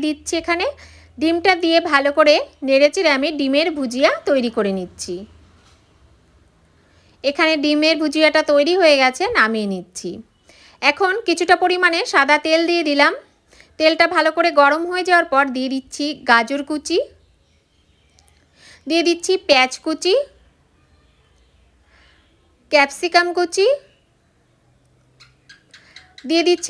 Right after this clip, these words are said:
এখানে কিছুটা কাঁচা লঙ্কা কুচি। এবার সব কিছু একটু হালকা হাতে নেড়ে নিলাম।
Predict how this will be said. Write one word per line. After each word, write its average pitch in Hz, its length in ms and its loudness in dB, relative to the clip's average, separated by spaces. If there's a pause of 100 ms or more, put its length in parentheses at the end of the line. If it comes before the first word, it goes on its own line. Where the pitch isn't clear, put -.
এখানে 320 240 2 (200)
কিছুটা 285 320 0 (120)
কাঁচা 277 300 0
লঙ্কা 233 320 -4
কুচি। 196 320 -6 (1500)
এবার 302 240 4
সব 311 240 2
কিছু 359 160 0 (100)
একটু 349 200 -4 (200)
হালকা 294 380 2
হাতে 302 200 0 (140)
নেড়ে 262 300 4
নিলাম। 190 280 -4